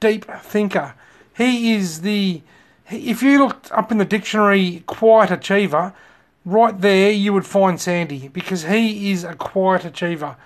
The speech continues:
He doesn't brag. He doesn't do things for brag, to bragging rights. He does things for his own personal gratitude, to make him feel good about himself. He wins a lot of races. He's proud of himself, but he doesn't do it to brag.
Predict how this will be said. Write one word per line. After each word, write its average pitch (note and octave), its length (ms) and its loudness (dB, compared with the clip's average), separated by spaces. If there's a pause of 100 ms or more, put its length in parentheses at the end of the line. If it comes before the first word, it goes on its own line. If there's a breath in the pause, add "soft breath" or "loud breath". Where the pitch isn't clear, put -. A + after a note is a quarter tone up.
(300 soft breath)
He C#3+ 100 -18
doesn't F#3+ 420 -2
brag. A3 520 4 (240 loud breath)
He F3+ 120 -12
doesn't E3 380 -2
do G#3 180 0
things A3 260 -4
for G#3+ 100 -2
brag, G#3 540 2 (400 loud breath)
to G3+ 140 -2
bragging G#3 500 2
rights. G#3 500 0
He G#3+ 140 -4
does A3+ 240 2
things G#3+ 240 -2
for F#3+ 140 0
his F3+ 120 0
own G#3+ 280 2
personal G#3 500 0
gratitude, G#3 640 0
to G#3+ 60 0
make A3+ 200 0
him G3 100 -2
feel F#3 140 -2
good G#3+ 180 -2
about A3 200 2
himself. G#3+ 760 -2
He G3+ 120 -4
wins G#3 320 2
a G3+ 60 2
lot G3+ 180 2
of F3 140 0
races. G#3+ 520 2 (220 loud breath)
He's F#3 160 -8
proud A#3+ 360 2
of A3 60 0
himself, A#3 600 2 (540 soft breath)
but G#3+ 100 0
he G#3 60 -2
doesn't G#3 280 2
do G3+ 100 0
it G3 100 -2
to F3+ 80 -4
brag. D#3+ 520 -2